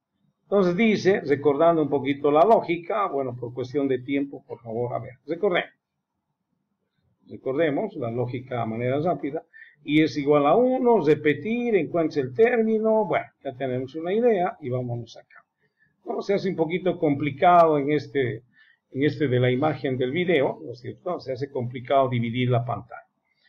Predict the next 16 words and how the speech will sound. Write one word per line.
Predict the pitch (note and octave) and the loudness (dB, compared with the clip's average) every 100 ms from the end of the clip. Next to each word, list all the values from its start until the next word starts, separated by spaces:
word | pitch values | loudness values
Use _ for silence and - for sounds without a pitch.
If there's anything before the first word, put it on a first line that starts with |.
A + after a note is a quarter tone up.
| _ | _
Por | - F3 | 0 0
lo | - | 4
tanto, | A#3+ A3+ F#3+ | 4 4 0
dice | G3 F3+ E3 - | 0 -4 -10 -8
i | A3 A3 | -4 0
es | G3+ - | 0 -2
igual | D3+ D3+ D3 D3 - C3+ | -8 -4 -2 -2 -6 -8
a | C3+ | -8
menos | - D#3 C3 A#2+ | -2 0 -2 -6
uno. | F#2 F2 A2 _ _ _ - F2 A2 - _ - | -16 -18 -20 _ _ _ -14 -12 -10 -12 _ -10
Tengo | B2+ B2 | -6 -6
que | A#2+ F2 - _ - | -6 -12 -14 _ -16
ajustar | B2 B2+ - A2+ A2+ | -14 -14 -10 -8 -8
el | F#2 | -12
teclado, | - - A#2+ F2 - _ | -18 -14 -12 -12 -18 _
disculpen. | _ - C#3+ B2+ C3+ A3+ | _ -18 -18 -12 -10 -10